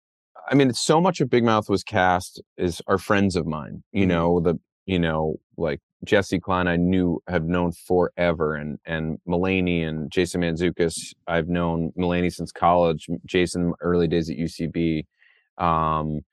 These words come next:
Speaker 1: you know, f-, obviously Fred Armisen and Maya, I knew a little later, but have known for quite some time. Jordan Peele, like, you know, it's an insane cast of people who, uh, my f-, are my friends, who I also b-, believe to be the most talented people. Um, when we did Human Resources, we expanded that out a little more,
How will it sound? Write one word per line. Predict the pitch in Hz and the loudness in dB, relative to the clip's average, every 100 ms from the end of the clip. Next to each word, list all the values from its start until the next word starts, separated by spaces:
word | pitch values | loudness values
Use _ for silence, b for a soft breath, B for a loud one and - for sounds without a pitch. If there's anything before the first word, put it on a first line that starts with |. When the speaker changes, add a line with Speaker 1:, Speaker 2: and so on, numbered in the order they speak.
| _ _ _ | _ _ _
Speaker 1:
you | 92 | 0
know, | 80 | 0
f-, | 76 - 92 | -2 -2 2
obviously | 95 92 98 | 2 2 0
Fred | 87 - 107 101 87 - _ | -2 4 6 6 2 -2 _
Armisen | 92 101 92 92 | 0 0 0 0
and | 85 | 2
Maya, | 92 104 98 92 71 | 4 4 4 4 4
I | 90 | 2
knew | 90 95 92 90 92 | 0 2 2 2 4
a | |
little | 104 120 113 | 6 6 6
later, | 101 92 90 | 6 4 2
but | 85 | 2
have | 85 90 | 0 0
known | 90 90 | 0 -2
for | 87 85 | -2 -4
quite | - 85 | 0 0
some | 82 | -2
time. | 76 95 82 | -4 -2 0
Jordan | 90 85 80 | 2 2 0
Peele, | - - | -4 0
like, | 113 107 | 0 2
you | 139 | 0
know, | |
it's | 85 - | 0 0
an | 92 | -2
insane | 87 127 117 | 0 2 2
cast | 110 104 - | 2 2 2
of | 87 | 0
people | 98 98 | 2 2
who, | 95 92 - b b b _ - - - | 4 4 2 b b b _ -18 -6 -2
uh, | 87 | 2
my | 101 | 4
f-, | 95 - - | 2 -2 -2
are | 92 92 | 2 4
my | 92 90 | 4 2
friends, | - 127 117 87 - | 2 4 4 2 2
who | 87 | 4
I | 82 82 | 4 4
also | 82 78 - 82 - _ | 4 2 0 -4 -6 _
b-, | 80 87 90 | -8 -4 -4
believe | - 90 87 | 0 2 2
to | - | 0
be | 82 | 0
the | 85 | 0
most | 80 80 | 0 -4
talented | - 80 80 - | -4 -4 -6 -2
people. | 147 120 82 b b b b - | -2 0 0 b b b b -2
Um, | 117 110 - | 2 2 2
when | 120 | 2
we | 120 110 | 4 2
did | - 120 | 2 0
Human | 110 123 107 | 2 0 2
Resources, | 127 160 135 117 98 | 2 2 2 0 0
we | 98 | 0
expanded | 87 - 104 110 98 | -2 0 2 2 2
that | 87 | 2
out | 82 95 107 | 4 4 4
a | |
little | 95 92 | 2 2
more, | 85 82 85 85 | 0 0 0 -2